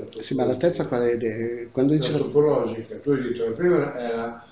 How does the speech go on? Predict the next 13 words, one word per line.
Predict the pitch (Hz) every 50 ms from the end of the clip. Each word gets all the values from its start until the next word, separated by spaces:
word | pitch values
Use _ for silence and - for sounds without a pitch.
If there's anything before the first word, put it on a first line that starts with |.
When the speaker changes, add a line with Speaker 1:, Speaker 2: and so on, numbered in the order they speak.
| - _ _ _ -
Speaker 1:
un | 131 131
riferimento | 131 123 117 123 127 123 120 120 120 120 120 120 120 - - - 120 113 110 110
algebrico, | 110 110 107 107 104 104 107 98 - - - - - - - - -
Speaker 2:
Ecco. | - 160 147
Speaker 1:
che | 147 147
vuol | 151 151 143
dire | 143 156 160 160 151
che | 139 135
sotto | - - 170 165 143 143 135
devi | 123 127 127 127
avere | 123 127 131 135 131 120
una | 123 117
struttura, | 113 117 - 135 123 117 - 123 120 120 123 139 - - - -